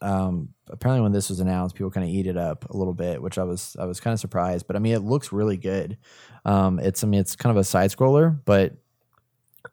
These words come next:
mean, obviously P S five, it's showcasing how good the graphics are, and there's a bunch of physics and particle effects and all these, like, crazy things happen on screen, and the camera moves with you a little bit as you travel from,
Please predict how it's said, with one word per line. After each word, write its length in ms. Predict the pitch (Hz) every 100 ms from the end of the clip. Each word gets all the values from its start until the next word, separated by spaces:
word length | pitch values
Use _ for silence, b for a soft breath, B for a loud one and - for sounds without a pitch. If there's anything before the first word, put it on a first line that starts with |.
| _
mean, 140 | 107 104
obviously 380 | 98 95 -
P 120 | 90 104
S 140 | 90
five, 360 | 113 107 101 95
it's 100 | 95
showcasing 460 | 101 98 98 101 95
how 100 | 95
good 120 | 92
the 80 | 90
graphics 420 | 92 95 95 92
are, 160 | 90 92
and 160 | 90
there's 300 | 92 87 - b b b b b b
a 60 |
bunch 260 | 98 117 120
of 180 | 101 95
physics 500 | - 117 104 107 -
and 100 | 98
particle 360 | 104 101 101 98
effects 400 | - 98 95 98
and 60 |
all 180 | 92 101
these, 280 | 98 95 98
like, 140 | 98
crazy 300 | - 101 95
things 240 | 92 101 92
happen 220 | 92 92
on 100 | 92
screen, 420 | 90 - 95 98
and 120 | 95
the 40 | 92
camera 320 | - 101 98
moves 360 | 92 98 95 95
with 200 | 95 101
you 80 | 92
a 40 |
little 160 | 95 95
bit 220 | 101 101
as 180 | 98 90
you 60 |
travel 400 | - 92 95 95
from, 280 | - 95 92